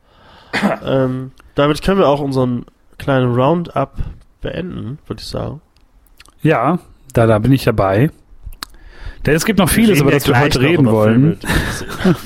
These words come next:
Speaker 1: sehen.
Speaker 2: <laughs> Weil sich viel, also hat ja, si-, also hat sich viel getan am Anfang des Jahres eigentlich, ne? Also irgendwie ja,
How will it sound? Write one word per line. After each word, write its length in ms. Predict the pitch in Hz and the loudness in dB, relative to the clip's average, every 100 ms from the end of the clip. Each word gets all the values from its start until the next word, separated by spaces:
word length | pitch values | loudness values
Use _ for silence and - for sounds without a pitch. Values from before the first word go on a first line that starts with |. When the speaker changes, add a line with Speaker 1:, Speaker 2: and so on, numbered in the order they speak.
| 196 - 190 | -4 -2 -2
Speaker 1:
sehen. 0 | |
Speaker 2:
<laughs> 1120 | 247 - - - - - 131 131 120 107 - | -4 -6 -10 -16 -12 -10 -8 -8 -6 -6 -2
Weil 120 | 131 | 0
sich 160 | 135 - | 0 2
viel, 300 | 190 185 127 | 2 2 2
also 240 | 123 117 | 2 2
hat 140 | 107 - | 2 0
ja, 80 | 113 | -2
si-, 180 | 127 117 104 | -4 -6 -10
also 180 | 107 104 | -2 -2
hat 100 | 113 | 0
sich 140 | 131 | -2
viel 180 | - 208 | 0 2
getan 340 | 214 190 247 247 | 2 4 4 4
am 60 | |
Anfang 240 | 139 127 113 | 4 4 2
des 140 | - | 2
Jahres 260 | 101 101 104 | -2 -2 -4
eigentlich, 380 | 101 101 104 - | -4 -6 -6 -2
ne? 220 | 139 214 - | -2 -2 -4
Also 320 | 120 113 107 - - | 0 0 0 -4 -20
irgendwie 680 | - 143 117 151 127 151 143 | -18 -14 -8 0 2 4 4
ja, 280 | 123 113 | 4 2